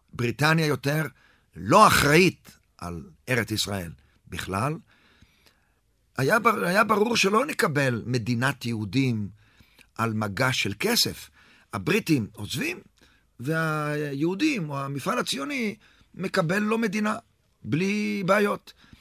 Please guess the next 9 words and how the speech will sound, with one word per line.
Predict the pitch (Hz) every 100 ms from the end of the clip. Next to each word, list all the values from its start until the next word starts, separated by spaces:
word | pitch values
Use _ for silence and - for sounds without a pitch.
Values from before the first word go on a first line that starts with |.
| -
היה | - 185
ברור | 202 208 240 214 - _ _
שברגע | - 127 123 139 285 240
שהבריטים | 185 139 120 127 123
עוזבים, | 110 113 131 151 _ _ _ _ _ _
תבוא | - 123 135 165 165 -
פלישה | 120 117 - 135 139 147 _ _ _ _ _ _ _
של | - - 110 110 - -
צבאות | - 131 117 156 160 170 -